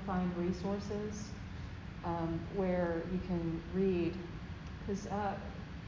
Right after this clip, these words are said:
different people have different perspectives on what the eight limbs of yoga is. And when it comes to yoga philosophy, or even, you know, if you're going into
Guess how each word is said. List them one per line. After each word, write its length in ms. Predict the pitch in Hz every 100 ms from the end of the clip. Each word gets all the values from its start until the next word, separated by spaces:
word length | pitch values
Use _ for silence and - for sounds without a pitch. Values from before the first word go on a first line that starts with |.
| - -
different 320 | 254 269 285 269
people 320 | 269 233 214
have 220 | 202 190 185 185
different 300 | 190 202 185 190
perspectives 800 | 175 - 165 - 156 143 - - - - - - -
on 360 | 180 175 170 170 165 180
what 120 | 175 175
the 100 | 175
eight 160 | 170 165
limbs 200 | 165 160
of 140 | -
yoga 320 | 151 151 151 -
is. 460 | 147 147 143 - - - - - - - 175
And 300 | 175 170 175 175 - - - - -
when 120 | 202 196
it 140 | 190
comes 300 | 226 226 226 -
to 520 | 220 196 180 180 180 180 180 - - - 185
yoga 260 | 185 185 190
philosophy, 760 | 208 175 165 165 196 185 180
or 100 | 170 170
even, 520 | 190 190 185 175 165 - - - - - - - 185
you 60 |
know, 140 | 165 156 160
if 80 | 170
you're 300 | 170 160 156 160 - - - - 180
going 260 | 185 170 175
into 640 | 170 170 - 165 156 156